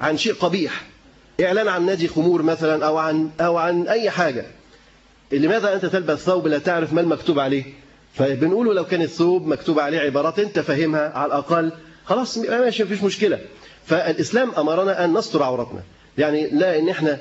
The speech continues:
نفرط في الاهتمام ولا إن إحنا نفرط في الاهتمام، نكونوا إيه؟ نكونوا دايما وسط. فنقول إن أصحاب الرسول عليه الصلاة والسلام في هذه المرحلة وفي هذه العمر ما كانت اهتماماتهم بالملبس والزي والكلام دوت، لا، ولا سمعنا إن واحد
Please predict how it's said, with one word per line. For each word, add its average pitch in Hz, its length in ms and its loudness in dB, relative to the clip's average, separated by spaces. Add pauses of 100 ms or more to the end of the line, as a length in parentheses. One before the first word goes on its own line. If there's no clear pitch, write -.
نفرط 156 340 2
في - 80 -12
الاهتمام 170 560 0
ولا 190 180 2
إن 175 80 -2
إحنا 165 200 0
نفرط 165 400 0 (280)
في 147 100 -2
الاهتمام، 147 380 2
نكونوا 196 280 0
إيه؟ 190 260 -2 (160)
نكونوا 180 300 2
دايما 170 260 0
وسط. 120 340 -2
فنقول 180 380 0
إن 240 100 2
أصحاب 214 320 -2
الرسول 196 280 0
عليه 180 260 0
الصلاة 180 220 -2
والسلام 180 380 -2 (300)
في 151 160 0
هذه 226 240 0
المرحلة 190 460 0
وفي 165 220 -2
هذه 156 160 0
العمر 147 280 0 (1200)
ما 190 140 2
كانت 240 320 0
اهتماماتهم 170 800 2
بالملبس 156 1000 0
والزي 147 420 0
والكلام 147 540 0
دوت، 165 280 -2
لا، 240 120 -2 (340)
ولا 202 220 2
سمعنا 180 360 0
إن 160 80 2
واحد 165 280 0